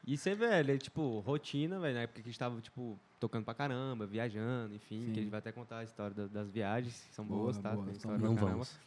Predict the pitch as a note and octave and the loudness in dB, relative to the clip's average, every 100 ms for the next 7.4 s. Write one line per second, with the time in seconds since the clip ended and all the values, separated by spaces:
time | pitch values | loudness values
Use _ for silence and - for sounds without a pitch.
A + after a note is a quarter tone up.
0 | - - - A#2+ - C3 C#3 C#3+ D3 D#3 | -16 -10 -6 -6 -2 2 6 6 6 8
1 | D#3+ E3 D#3+ D#3+ D3+ C#3+ B2+ G#2+ G2 - | 8 8 8 6 6 4 4 2 -2 -10
2 | - _ _ _ _ _ _ _ _ _ | -20 _ _ _ _ _ _ _ _ _
3 | _ _ _ _ _ _ - - _ _ | _ _ _ _ _ _ -20 -20 _ _
4 | - E3 E3 E3 E3 F3+ F3 D#3 - - | 4 6 6 4 0 0 0 -2 -10 -20
5 | C3 - C3 D3+ F#3+ F#3 E3+ C#3+ C3+ E3+ | -20 -12 4 6 8 8 8 10 8 6
6 | - - - - A#2+ - - C3 C3 C3 | 2 -20 -18 -6 -6 -4 2 2 2 2
7 | A#2+ A2 A#2+ E3+ | 2 2 2 -2